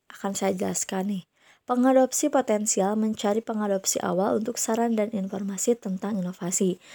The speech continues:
Pengadopsi awal dianggap oleh banyak orang sebagai individu yang harus diperiksa sebelum menggunakan ide baru. Kategori H ini umumnya dicari oleh agen perubahan nih untuk menjadi misionaris lokal untuk mempercepat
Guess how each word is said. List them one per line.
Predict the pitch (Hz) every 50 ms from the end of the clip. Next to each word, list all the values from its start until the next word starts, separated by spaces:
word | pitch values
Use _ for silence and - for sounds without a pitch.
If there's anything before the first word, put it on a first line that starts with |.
| - - - _
Pengadopsi | 202 190 190 190 180 180 175 170 - - 226
awal | 196 175 165 165 180 208 247 269 254
dianggap | 220 - - 175 170 170 190 214 226 -
oleh | - 190 196
banyak | 190 175 170 175 202 233 -
orang | 185 180 185 196 220 233
sebagai | 233 - 196 180 170 175 208 226
individu | - 233 220 208 220 220 - - 247 220 226
yang | 208 196 196 190 -
harus | 202 190 220 226 -
diperiksa | - 226 220 - 220 226 - - - 240 220 - - - - - - - -
sebelum | _ - - 247 226 254 262 262 277 285 269
menggunakan | 254 240 226 202 208 202 190 190 - - 233
ide | - - 190 185 190
baru. | 170 165 175 185 190 190 180 170 - - - - - - _ -
Kategori | - 254 254 - 294 285 240 226 254 240 240 233 247 247 233
H | - - - 247 240 - _ _
ini | 254 262 254 240 208 220 247 -
umumnya | 226 214 208 202 214 226 240 220
dicari | 220 - - 247 226 -
oleh | - - - 254 - -
agen | - 226 214 233 233 240 226
perubahan | 247 233 233 220 233 233 247 254 254
nih | 254 233 226 214 226
untuk | 226 202 208 - 247 - 226
menjadi | 214 202 202 196 190 226 254 - -
misionaris | 247 262 277 269 - - - 254 254 254 240 240 240 240 240 247 - - -
lokal | 233 220 - - 254 254 226 - - -
untuk | 214 196 185 - -
mempercepat | 208 196 196 - - _ - - - _ - 220